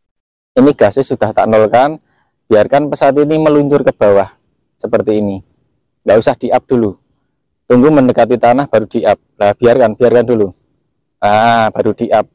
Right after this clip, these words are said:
Nah, terus kalau ditahan apa ya, apa bukannya malah biar dia lurus, Mas? Itu salah ya. Ketika nol gas seperti ini, itu kita tahan setik kanannya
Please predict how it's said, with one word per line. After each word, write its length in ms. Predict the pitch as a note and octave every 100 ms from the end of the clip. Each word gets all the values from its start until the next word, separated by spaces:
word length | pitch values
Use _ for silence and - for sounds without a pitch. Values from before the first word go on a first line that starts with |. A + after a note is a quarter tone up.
| _ _ _ _ _ _ _
Nah, 160 | A#2 B2
terus 160 | F3
kalau 160 | F#3 F3
ditahan 460 | - A#2+ C#3+ C#3+ D3+
apa 220 | D#3+ F#3
ya, 140 | G3+ F#3+
apa 300 | F#3+ F3+ F3
bukannya 540 | - A#2 D3+ E3 E3 E3
malah 400 | D#3+ D#3+ D#3 _ -
biar 200 | B2 A#2+
dia 540 | B2+ C3 C#3+ C#3 B2 - _ C3
lurus, 240 | D#3+ E3+
Mas? 320 | B2+ G#2 - _ _ _ _
Itu 220 | C#3+ F3+
salah 240 | F3+ F3
ya. 240 | C#3 G#2 G#2
Ketika 400 | A#2 B2 - C#3
nol 240 | C#3+ C#3
gas 240 | - A#2+ B2+
seperti 480 | A#2+ A#2+ C#3 A2+
ini, 240 | D3+ A2+ A2+ _ _ _ _
itu 140 | C3+ C#3
kita 240 | C#3+ C#3 C3
tahan 240 | B2 A#2
setik 260 | B2+ - B2+
kanannya 380 | B2+ B2+ B2+